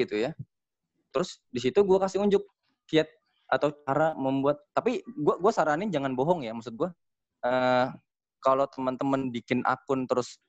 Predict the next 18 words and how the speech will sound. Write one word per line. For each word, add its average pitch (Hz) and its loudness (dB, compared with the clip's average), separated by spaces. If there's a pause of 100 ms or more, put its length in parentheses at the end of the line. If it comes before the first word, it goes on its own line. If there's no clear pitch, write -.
(120)
sebenarnya 135 0
itu 226 -2
bukan 131 -2 (800)
kemampuan 127 2 (160)
teman-teman, 151 -2 (420)
tapi 180 0
teman-teman 143 0
mencoba 139 2
untuk 135 -6
mem-, 127 -6 (160)
memberikan 123 -2
itu, 131 -4 (640)
nanti 131 0
akan 147 2
susah - -6
sendiri 175 0
menurut 135 2
gua. 110 0